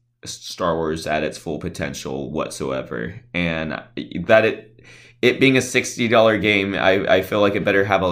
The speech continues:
a nice amount of content packed in, because, uh, this game should have came out five years ago, I feel. <laughs>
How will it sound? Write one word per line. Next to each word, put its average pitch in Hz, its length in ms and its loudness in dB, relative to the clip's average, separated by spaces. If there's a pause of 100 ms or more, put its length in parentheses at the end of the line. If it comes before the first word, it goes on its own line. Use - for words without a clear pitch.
a 90 160 0
nice 92 680 -4
amount 87 300 -4
of 85 80 -4
content 73 580 -10
packed 78 320 -4
in, 64 300 -10 (100)
because, 82 760 -4
uh, 73 540 -2 (840)
this 110 200 0
game 101 480 -2
should - 200 -4
have 98 160 0
came 113 280 -4
out 113 200 -4
five 80 240 -2
years 82 220 -4
ago, 78 420 -4
I 87 120 -2
feel. 82 300 -2
<laughs> - 60 0